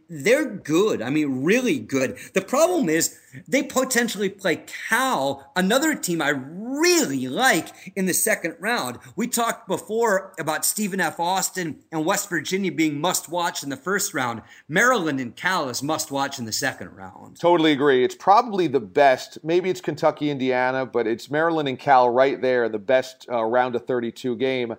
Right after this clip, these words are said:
Speaker 2: I love Cal. I know they're young, uh, and I know that you never know with freshmen that have their eyes set on the N B A. But, God, eh, there might not be a more talented team than Cal on that side of the bracket,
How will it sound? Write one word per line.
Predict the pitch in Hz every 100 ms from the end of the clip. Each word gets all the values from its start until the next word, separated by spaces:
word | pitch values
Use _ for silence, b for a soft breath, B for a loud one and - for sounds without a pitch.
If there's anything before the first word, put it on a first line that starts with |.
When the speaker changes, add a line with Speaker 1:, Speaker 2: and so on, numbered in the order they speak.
| _ _ _ _ -
Speaker 2:
I | 151
love | 147 156 139
Cal. | - 143 139 127
I | 139
know | 143 143 160
they're | 160 160
young, | 143 143 139 139 143 151 151 _
uh, | 113 117 120 117 117
and | 123 127
I | 127
know | 135 139 147 151 156 143 131
that | 123
you | 127
never | 123 135 156 156
know | 151 151 143
with | 135 127 120
freshmen | - - 139 - 131 135 127
that | 117
have | 123 123
their | 120 117
eyes | 120 123
set | - 123
on |
the | 117 120
N | 117
B | 113 120
A. | 120 110 101 - _ _ _ _
But, | 120 -
God, | - 160 151 147
eh, | 160
there | 139 180
might | 180 170
not | 165 147
be | 160
a | 147
more | 139
talented | 127 - 165 214 170 127
team | - 131 117
than | 120
Cal | 117 135 120
on | 120
that | 123 -
side | 127 110
of |
the | 104
bracket, | 117 139 170 131 123